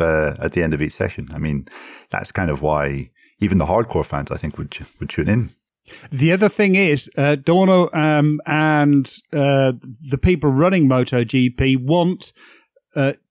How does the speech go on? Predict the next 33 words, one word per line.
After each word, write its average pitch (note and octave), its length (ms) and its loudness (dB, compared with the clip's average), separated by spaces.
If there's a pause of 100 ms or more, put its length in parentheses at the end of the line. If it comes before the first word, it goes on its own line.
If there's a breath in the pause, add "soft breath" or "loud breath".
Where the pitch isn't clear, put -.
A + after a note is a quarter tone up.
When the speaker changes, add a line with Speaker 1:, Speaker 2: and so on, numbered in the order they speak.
(300)
Speaker 2:
teams G3 340 0
to E3 100 -2
have D#3 160 0
as C3 140 -2
little D#3 520 2 (400)
setup D#3 420 -4
time C3+ 280 -2
as C3 80 -4
possible, A#2+ 500 -4
because C3+ 420 -4
the C3+ 80 -4
more E3+ 200 2
setup E3 320 -2
time C3+ 480 0 (300 soft breath)
there B2+ 180 2
is, D#3 420 0 (320 soft breath)
uh, C3+ 640 2
the C3 300 -4
less D3+ 320 2
interesting F3 560 0
the D3 80 2
race, F3+ 240 2
the C3+ 100 -2
less C#3+ 180 0
chance D3+ 360 0
of C#3+ 100 -8
surprises. - 720 -4
You C#3+ 60 0
know, A2 100 -4
basically C3+ 560 -2
the B2 100 -4
best C3+ 300 -4
team A#2+ 320 0